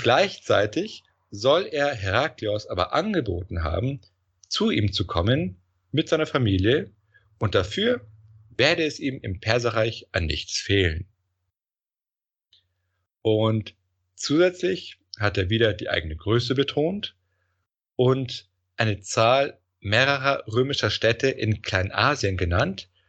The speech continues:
mit dessen Eroberung er sich gebrüstet hat. Und zudem hat er auf besondere Weise die Christen verhöhnt. Chosrau soll nämlich gesagt haben, der Christus,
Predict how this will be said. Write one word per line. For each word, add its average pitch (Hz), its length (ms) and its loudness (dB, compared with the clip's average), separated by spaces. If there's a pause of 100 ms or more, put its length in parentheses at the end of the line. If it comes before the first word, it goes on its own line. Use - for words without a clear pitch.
(160)
mit 113 180 -2
dessen 113 260 2
Eroberung 127 580 2
er 101 100 0
sich 92 200 0
gebrüstet 120 540 0
hat. - 260 -8 (1040)
Und 110 380 0
zudem 190 640 0 (360)
hat - 260 -2
er 139 220 2
auf 113 140 -6
besondere 135 520 0
Weise 110 460 2
die 113 220 -4
Christen - 420 -2
verhöhnt. - 580 -4 (760)
Chosrau 131 840 0 (640)
soll 123 300 2
nämlich 170 320 -6
gesagt 131 480 -2
haben, 98 400 -6 (1700)
der 147 120 2
Christus, - 760 -6